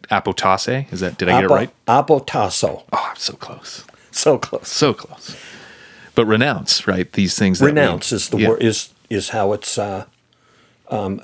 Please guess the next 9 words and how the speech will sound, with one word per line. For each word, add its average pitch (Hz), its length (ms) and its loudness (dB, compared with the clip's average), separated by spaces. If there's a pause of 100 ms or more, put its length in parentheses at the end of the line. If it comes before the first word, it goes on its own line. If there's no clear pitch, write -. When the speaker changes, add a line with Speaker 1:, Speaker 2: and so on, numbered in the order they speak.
Speaker 2:
translated 104 720 -2 (200)
in 101 100 -2
Speaker 1:
Yeah. 90 100 0
Speaker 2:
the 90 80 -2
text. - 440 -10
Renounce. 98 640 -2 (240)
Unless 120 460 0
you 117 160 -2
renounce. 104 720 -4